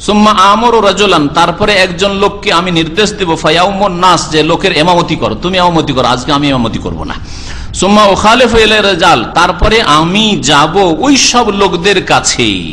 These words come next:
জামাত ছেড়ে দিই। রাসূলুল্লাহ সাল্লাল্লাহু আলাইহি ওয়াসাল্লাম ইমামতি ছাড়তে চাইছেন, জামাত ছাড়তে চাইছেন,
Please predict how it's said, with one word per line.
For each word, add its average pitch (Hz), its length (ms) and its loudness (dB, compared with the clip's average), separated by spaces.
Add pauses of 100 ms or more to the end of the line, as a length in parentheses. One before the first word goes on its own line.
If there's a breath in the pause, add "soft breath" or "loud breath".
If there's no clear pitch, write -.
জামাত 156 400 0
ছেড়ে 151 240 0
দিই। 101 200 -6 (380 loud breath)
রাসূলুল্লাহ 208 600 0
সাল্লাল্লাহু 190 420 0
আলাইহি 165 200 -2
ওয়াসাল্লাম 202 200 0
ইমামতি 226 200 -2
ছাড়তে 196 360 -2
চাইছেন, 175 520 -2
জামাত 196 440 0
ছাড়তে 190 280 -4
চাইছেন, 165 420 -2